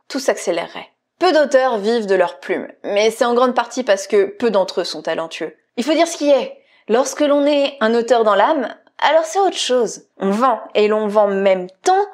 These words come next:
qu'on peut aisément ne compter que sur ça. D'ailleurs, certains ne vivent que des ventes d'un seul écrit,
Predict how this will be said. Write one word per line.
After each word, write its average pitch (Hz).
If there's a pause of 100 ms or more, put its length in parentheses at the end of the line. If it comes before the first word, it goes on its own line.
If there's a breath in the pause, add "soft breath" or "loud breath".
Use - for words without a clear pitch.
(200 loud breath)
qu'on 226
peut -
aisément 262
ne 240
compter 214
que 247
sur 220
ça. - (380)
D'ailleurs, 370 (320)
certains 392 (160)
ne -
vivent 285
que 415
des 254
ventes 262
d'un 277
seul 339
écrit, 262